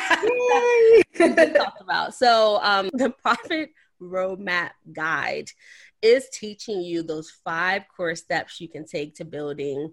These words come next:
Speaker 2: a revenue generating business. So you get that. And these are actually steps I created from, uh, working with millionaire Black women, right? And I started to see this common, <laughs> these com-, like the, um,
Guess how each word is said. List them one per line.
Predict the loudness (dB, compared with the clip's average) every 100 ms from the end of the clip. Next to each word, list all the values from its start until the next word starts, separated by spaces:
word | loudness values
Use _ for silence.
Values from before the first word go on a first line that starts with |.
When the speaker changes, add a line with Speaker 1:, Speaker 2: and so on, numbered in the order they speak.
| _ _ _ -4
Speaker 2:
a | -2
revenue | -2 -4 -4 -6 -8
generating | -8 -8 -6 -8 -8 -12 -14 -16
business. | -6 -6 -6 -8 -8 -8 -6
So |
you | -6 -6
get | -8 -8 -8 -6
that. | -4 -4 -6 -6
And | -6 -4 -4 -6 -12 -20 -6
these | -4 -2
are | -2 0
actually | -2 -4 -12 -12
steps | -4 -4 -4 -8 -4
I | 0 2 0 -2 -4 _ -20 -14
created | -10 -6 -6 -2 -2 -4 -4
from, | -2 -2 -2 -6 -6
uh, | -4 -2
working | -4 -6 -6 -6
with | -6 -6 -10 _ _ _ _ _ -6
millionaire | 2 2 2 0 0
Black | 0 -2 -4 -6
women, | -10 -8 -12 -6
right? | 0 0 2
And | 0
I | -2
started | -2 0 0 -2
to | -8
see | -14 -12 -10
this | -8 -8
common, | -10 -14 -6 -4 -2 -2 -2 -4 0 0 0
<laughs> | -8 -14 -2
these | -2
com-, | 0 -2 -2 0
like | -2 -2
the, | -2 -2 0
um, | 0 -2 -4 -8